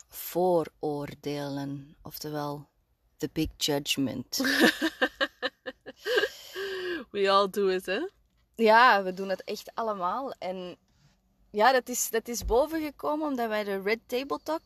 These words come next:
Speaker 1: allee,
Speaker 2: Ja.
Speaker 1: voor mij toch, Red Table Talk hadden gezien van, eh,
Speaker 2: Van
Speaker 1: Jada,
Speaker 2: Jada.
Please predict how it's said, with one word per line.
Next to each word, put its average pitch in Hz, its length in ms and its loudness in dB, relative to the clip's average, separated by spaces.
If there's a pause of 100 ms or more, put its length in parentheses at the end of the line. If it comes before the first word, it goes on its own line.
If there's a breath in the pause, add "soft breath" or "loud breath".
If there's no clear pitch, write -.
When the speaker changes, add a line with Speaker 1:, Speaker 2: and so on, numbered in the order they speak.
(260)
Speaker 1:
allee, 135 280 -6
Speaker 2:
Ja. 208 200 2
Speaker 1:
voor 185 80 2
mij 196 220 4
toch, - 380 -6 (160)
Red 208 180 -4
Table 240 340 -4
Talk 277 340 -10 (100)
hadden 240 220 -4
gezien 254 380 -4
van, 208 380 -4
eh, 202 460 0 (440 loud breath)
Speaker 2:
Van - 160 -10
Speaker 1:
Jada, 208 220 4
Speaker 2:
Jada. 185 280 -2